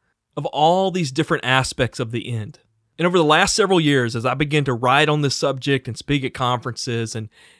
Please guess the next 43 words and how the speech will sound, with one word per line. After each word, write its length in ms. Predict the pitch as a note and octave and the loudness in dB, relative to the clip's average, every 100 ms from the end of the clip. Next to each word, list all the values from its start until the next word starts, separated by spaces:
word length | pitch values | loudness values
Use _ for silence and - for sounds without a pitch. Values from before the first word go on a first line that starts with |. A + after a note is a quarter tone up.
| - | -4
and 140 | C3 | -2
just 260 | D3+ B2 A2+ | -2 -2 -2
be 220 | C#3 D#3 | 0 2
in 120 | C3+ | 0
that 280 | C3+ C3+ - | 0 -2 -4
circle, 640 | - D#3+ D#3+ C#3 A2+ G#2+ _ _ _ _ _ | 0 2 2 0 -4 -6 _ _ _ _ _
one 140 | D#3 G3+ | -2 -2
of 60 | |
the 80 | F#3+ | 2
things 140 | F#3+ D#3 | 0 2
that 120 | D3+ | 2
I 120 | D3 | 4
have 180 | C#3+ B2 | 2 0
found 560 | - F#3+ E3+ A#2+ G#2+ - _ _ _ _ | 2 2 2 0 -4 -14 _ _ _ _
is 140 | D3 E3+ | -4 -4
it 100 | D#3+ | 0
seems 260 | A#3 G3 | 0 2
like 320 | F#3 E3 - C3 | 4 4 0 -2
God's 300 | F3 F#3 - | 0 0 0
given 360 | F#3+ E3+ D3+ - _ _ _ _ - | 2 4 2 -2 _ _ _ _ -6
different 460 | G#3+ A#3+ B3+ A3+ | -2 0 0 0
people 360 | - F3+ D#3+ C#3+ | 0 0 2 0
different 400 | B2+ D#3 D#3+ C#3+ | 0 -2 -2 -4
slivers 720 | - E3 F3+ C3+ B2 A2+ - - _ _ _ | -6 0 0 2 -2 -6 -12 -20 _ _ _
of 120 | C#3+ C#3 | -8 -4
the 80 | |
pie. 360 | - D3+ C3 - _ _ _ _ _ _ _ _ _ _ _ - | 0 2 2 -4 _ _ _ _ _ _ _ _ _ _ _ -4
And 120 | D#3+ | 2
that's 140 | G#3 A3+ | 2 4
why 120 | G3+ | 4
I 60 | F3+ | 4
think 240 | G3+ F3+ | 0 -2
something 260 | F#3 E3 D#3+ | -4 -2 2
like 200 | C3+ - | 2 2
this, 220 | E3 - | -2 0
where 100 | C#3 | 2
we're 100 | D3 | 4
able 180 | D3 C3+ | 4 2
to 60 | |
bring 260 | A2+ D3 D#3 | -2 0 0
it 80 | C3+ | -2
all 280 | C#3 D3+ | 0 2
together 420 | E3+ D#3 D3 B2+ | 2 2 0 0